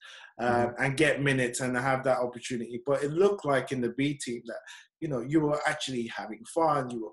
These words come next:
Speaker 1: playing, you were, you know, you made good teammates around you. Um,
Speaker 2: Mm-hmm.
Speaker 1: ex-, it kind of described that, that experience of playing for De La Salle B, 'cause, you know, you finally made it to the, the, one of the top teams in the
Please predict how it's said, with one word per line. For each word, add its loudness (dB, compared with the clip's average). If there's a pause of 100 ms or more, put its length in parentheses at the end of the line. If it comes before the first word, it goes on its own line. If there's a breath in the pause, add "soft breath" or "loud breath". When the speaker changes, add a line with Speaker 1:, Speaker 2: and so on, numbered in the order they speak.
Speaker 1:
playing, 2
you 4
were, 0
you 0
know, -6 (200 loud breath)
you -6
made 0
good -4
teammates 0
around 0
you. -4 (400 loud breath)
Um, 4
Speaker 2:
Mm-hmm. -4
Speaker 1:
ex-, -6 (140)
it 6
kind 2
of 2
described 2
that, 0 (180)
that -6
experience -2
of -6
playing 2
for -2 (100)
De 4
La 0
Salle -2
B, 0
'cause, -2
you 0
know, 2
you 0
finally 0
made 2
it -4
to 2 (360 loud breath)
the, 0
the, -2 (120)
one -2
of -2 (640)
the 0
top -8
teams 0
in 0
the -4